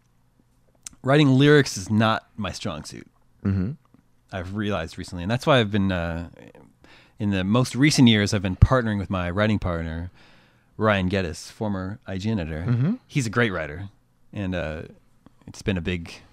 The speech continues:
Speaker 1: weight off my shoulders for him to be handling writing the lyrics, and then I can focus on the music. But I have written a lot of lyrics in the past. I just don't think it's my, that's just not my strong suit.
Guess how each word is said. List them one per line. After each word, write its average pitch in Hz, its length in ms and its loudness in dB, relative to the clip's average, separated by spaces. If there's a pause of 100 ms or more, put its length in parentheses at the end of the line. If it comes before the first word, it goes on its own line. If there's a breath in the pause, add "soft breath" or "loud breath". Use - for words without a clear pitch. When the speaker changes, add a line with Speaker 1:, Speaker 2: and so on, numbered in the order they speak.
(720 soft breath)
Speaker 1:
weight 120 320 4
off 110 180 2
my 104 120 2
shoulders 98 500 -2
for 98 160 -6
him 117 220 0
to 104 60 -2
be 95 100 -4
handling 104 420 2
writing 87 200 0
the 76 80 -4
lyrics, 87 360 -4
and 92 120 -8
then 80 60 -8
I 82 40 -8
can 85 140 -10
focus - 280 -10
on 64 80 -10
the 64 80 -12
music. - 380 -12
But - 100 -18 (240 soft breath)
I - 80 2
have 185 160 12
written 170 160 10
a 147 60 12
lot 131 160 10
of 110 100 2
lyrics 110 220 2
in 104 60 -2
the 95 60 -2
past. 87 300 -2
I 107 80 0
just 101 140 -4
don't 113 160 4
think 98 160 -2
it's - 120 -8
my, 82 300 -4 (280 loud breath)
that's 113 160 0
just 104 100 -4
not 104 260 0 (320)
my 90 300 -4
strong - 320 -8
suit. - 220 -12